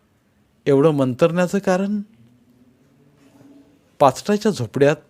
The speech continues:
मी बापाजवळ गेलो तसा त्यानं माझा हात धरला आणि मला आडवं व्हायला सांगितलं. मी बी मग आडवा होऊन आड्याकडं पाहिलं. तो काय, चांगला भला दांडार मनगटा एवढा जाडा आणि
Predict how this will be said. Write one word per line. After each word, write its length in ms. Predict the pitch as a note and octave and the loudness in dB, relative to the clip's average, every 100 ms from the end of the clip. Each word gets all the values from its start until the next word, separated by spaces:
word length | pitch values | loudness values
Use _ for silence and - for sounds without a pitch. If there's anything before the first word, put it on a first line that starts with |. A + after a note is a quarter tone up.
| _ | _
मी 100 | D#3 | -8
बापाजवळ 540 | C#3 B2 A#2+ C3+ C3+ C3+ | -2 0 2 2 2 0
गेलो 300 | A2+ A#2+ C3 C3 | 0 -2 -2 -2
तसा 180 | A#2 | -4
त्यानं 240 | B2+ B2+ B2 | -2 -2 -2
माझा 240 | A#2+ A2+ A#2 | -2 -4 -6
हात 200 | - A#2 | -6 -8
धरला 300 | A2 A2+ A#2+ - _ C#3+ | -8 -8 -8 -8 _ -10
आणि 100 | B2+ | -6
मला 240 | A#2+ A#2 | -2 -2
आडवं 240 | A2+ A2+ | -2 -4
व्हायला 280 | A2+ A#2 A2 | -6 -6 -8
सांगितलं. 480 | G2 G2+ F#2+ F#2+ - - _ _ _ - _ _ _ _ _ _ _ _ _ - | -8 -12 -14 -16 -20 -20 _ _ _ -20 _ _ _ _ _ _ _ _ _ -12
मी 180 | C3 F#3 | -4 0
बी 140 | G3+ | 2
मग 200 | G#3 G#3+ | 2 2
आडवा 280 | - D3 D#3 | 2 2 2
होऊन 180 | C#3 D3+ | 2 -2
आड्याकडं 440 | C3 C3 B2+ B2+ | 0 0 2 0
पाहिलं. 400 | B2 A#2 G2+ G2 - _ _ _ _ _ _ - | 0 0 -2 -10 -14 _ _ _ _ _ _ -10
तो 60 | |
काय, 460 | A#2+ - B2 A#2 F2 E2 _ _ _ _ _ _ _ _ _ _ _ _ _ _ - | -6 -2 -2 -2 -10 -20 _ _ _ _ _ _ _ _ _ _ _ _ _ _ -4
चांगला 580 | C3 C3 C#3 C3+ C3+ | 0 2 0 0 0
भला 340 | B2 E2+ C3 C3+ | -2 -2 0 2
दांडार 420 | A#2+ B2+ C3 C3 | 0 0 0 0
मनगटा 480 | A#2+ B2+ A#2+ C3 C3+ | 0 -4 -2 2 2
एवढा 240 | C3 C3 | 2 0
जाडा 400 | B2+ B2 B2 C3+ C#3 - - | 0 0 0 0 0 -6 -8
आणि 160 | C3 | -4